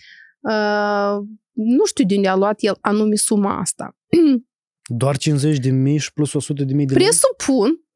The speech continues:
Speaker 1: da, eu presupun că totuși suma asta el a pornit-o de la faptul că noi, uh, eram obligați să creăm un buget. El tot cerea de la mine: "Dai-te buget,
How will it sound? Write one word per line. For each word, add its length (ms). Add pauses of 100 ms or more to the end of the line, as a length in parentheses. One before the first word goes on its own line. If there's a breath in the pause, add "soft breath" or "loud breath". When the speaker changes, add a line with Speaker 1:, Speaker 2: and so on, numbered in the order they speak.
(120)
Speaker 1:
da, 440
eu 220
presupun 720
că 360
totuși 320
suma 240
asta 180
el 120
a 60
pornit-o 460
de 140
la 100
faptul 680
că 480 (500 loud breath)
noi, 520
uh, 540 (220)
eram 540 (240)
obligați 920
să 120
creăm 460
un 420
buget. 400
El 220
tot 220
cerea 300
de 140
la 80
mine: 360
"Dai-te 380
buget, 460